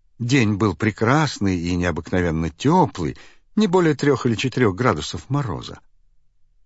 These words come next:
Алеше позволили поиграть во дворе.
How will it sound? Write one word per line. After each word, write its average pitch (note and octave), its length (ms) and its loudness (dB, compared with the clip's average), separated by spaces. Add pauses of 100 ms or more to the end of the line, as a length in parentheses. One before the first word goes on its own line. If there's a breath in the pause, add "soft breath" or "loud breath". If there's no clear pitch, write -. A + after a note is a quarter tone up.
Алеше G#3+ 800 4 (500 soft breath)
позволили F3 680 4
поиграть C#3+ 560 0
во A2 100 -2
дворе. F2 420 -8